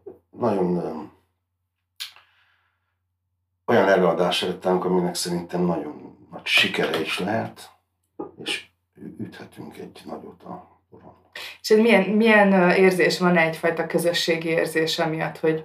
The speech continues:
Speaker 2: mindenki benne van az
Speaker 1: Hát ez,
Speaker 2: előadásban?
Speaker 1: ez, ez, ez öröm. Tehát itt most már tényleg Géza bácsi és Cibi bácsi a legidősebbek, és mellettem kihalt egy társulat. Tehát én akkora fiatalabb voltam, mint Skortó Dávid, mikor ide kerültem.
Speaker 2: Mhm.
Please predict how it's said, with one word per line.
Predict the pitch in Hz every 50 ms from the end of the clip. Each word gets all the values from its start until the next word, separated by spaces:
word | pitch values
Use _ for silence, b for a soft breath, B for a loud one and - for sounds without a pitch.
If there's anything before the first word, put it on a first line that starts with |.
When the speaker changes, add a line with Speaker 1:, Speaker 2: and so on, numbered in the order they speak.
| - _
Speaker 2:
mindenki | - 160 143 - 135 - - - 147
benne | 143 143 143 147 147
van | 147 147 151
az | 151 151
Speaker 1:
Hát | 160 160 160
ez, | 165
Speaker 2:
előadásban? | 240 240 240 240 233 - - 208 202
Speaker 1:
ez, | 214 214 -
ez, | - - - -
ez | 175 - _
öröm. | - - 175 - 165 170 165 165
Tehát | - 190 180 180 - - - - - - -
itt | 107 104 104 - - - 90
most | 92 95 92 - 101 98
már | 98 98 95
tényleg | - 101 92 80 76 76
Géza | - 98 104 98 90 90 85 73
bácsi | 76 82 82 80 - - - 82 82 82 78 76 -
és | 76 76 - -
Cibi | - 92 87 80 78 76
bácsi | 76 - - - - - - -
a | - -
legidősebbek, | - - - - - - - - 95 95 95 - - 110 110 104 - - - - B B B B B B B B B B B B B
és | - 101 - -
mellettem | 107 110 107 107 107 107 107 - - 110 110 110
kihalt | - - 92 87 90 90 87 - -
egy | 90 -
társulat. | - - - - - - - - - 90 90 92 - - - - _ _ _ _ _ _ _ _ _ _ _ _ _ _ -
Tehát | 87 85 87
én | 95 95 101
akkora | 107 104 - - 98 90 90 -
fiatalabb | - 123 104 92 - - 87 85 82 87
voltam, | 92 92 90 - - 85 85
mint | 85 87 87
Skortó | - - 95 87 78 - - 73
Dávid, | 73 82 - - 80 - -
mikor | - - - - -
ide | - - - - -
kerültem. | - - - - - 226 208 - - - 180
Speaker 2:
Mhm. | -